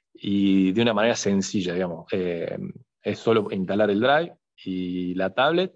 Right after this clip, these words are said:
y en el caso de John Deere es solo enlazar las cuentas. Entonces nosotros desde hace tres campañas ya tenemos todo el tiempo los, los mapeos actualizados,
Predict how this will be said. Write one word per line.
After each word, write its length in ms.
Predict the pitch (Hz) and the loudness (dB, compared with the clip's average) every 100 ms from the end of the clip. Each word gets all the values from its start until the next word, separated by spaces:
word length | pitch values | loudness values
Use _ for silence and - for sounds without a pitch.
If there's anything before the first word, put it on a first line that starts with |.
| - | -8
y 140 | 104 | -2
en 80 | 104 | 0
el 140 | 98 | 0
caso 380 | 107 120 - 104 | 0 -2 2 2
de 160 | 98 98 | 2 2
John 160 | 107 110 | 2 2
Deere 240 | 135 160 | 2 0
es 180 | 117 - | -4 -2
solo 600 | 110 107 104 98 90 90 | 0 2 4 2 2 0
enlazar 380 | 95 95 - 104 | -2 -2 -2 -2
las 100 | 92 | -2
cuentas. 420 | - 82 - - - - - _ - | -4 -8 -8 -18 -20 -20 -20 _ -2
Entonces 340 | 101 113 113 | 0 2 2
nosotros 460 | 107 123 120 120 110 | 2 0 2 4 4
desde 180 | 110 | 4
hace 240 | 117 - 107 | 4 0 -4
tres 220 | - 123 | -2 -4
campañas 480 | - 123 143 156 123 | -2 0 0 0 0
ya 120 | 107 | 0
tenemos 380 | 113 117 117 113 | 2 2 2 0
todo 160 | 123 | 2
el 160 | 117 101 | 2 2
tiempo 480 | 107 127 127 135 123 | 0 0 2 2 4
los, 180 | 104 92 | 2 0
los 160 | 107 107 | -4 -2
mapeos 320 | 101 104 107 | -2 0 0
actualizados, 680 | 101 92 101 98 151 175 160 | 0 0 0 2 2 0 -2